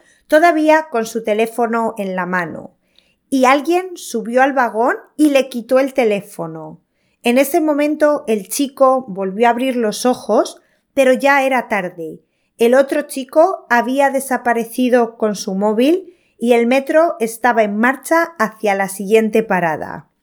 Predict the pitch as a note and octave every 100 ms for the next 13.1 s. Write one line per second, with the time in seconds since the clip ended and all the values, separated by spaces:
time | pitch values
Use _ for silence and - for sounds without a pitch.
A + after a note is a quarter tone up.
0 | - _ _ _ _ C4 D4 E4 D4+ -
1 | A#3 A3+ G#3 G3 B3+ D4 D4 A#3 G#3+ G#3
2 | B3+ G4 - _ B3 B3 E4 F4 C#4 D4
3 | G4+ F#4+ A#3+ A3+ A3 G#3+ A3 G3 F#3 E3+
4 | E3 - - - _ _ - A3 G#3+ G#3
5 | G#3 E3 D3 _ _ _ _ A#3+ B3 B3
6 | C#4 D#4+ D#4+ C#4 A#3+ - - F#3+ - A#3+
7 | A3 G3+ F#3+ - F#3+ A3+ E4+ E4 B3+ A#3
8 | C4+ D4 C#4+ - C4 C4 C#4 B3 F#3+ F#3
9 | F3+ - - E3+ F3 D#3 - _ _ _
10 | _ _ _ _ _ _ _ _ B3 B3
11 | D4+ E4 G4+ - - A#3 A3 G#3+ A#3+ G#3
12 | B3 B3+ B3 B3 G#3+ F#3+ F3 - - -
13 | -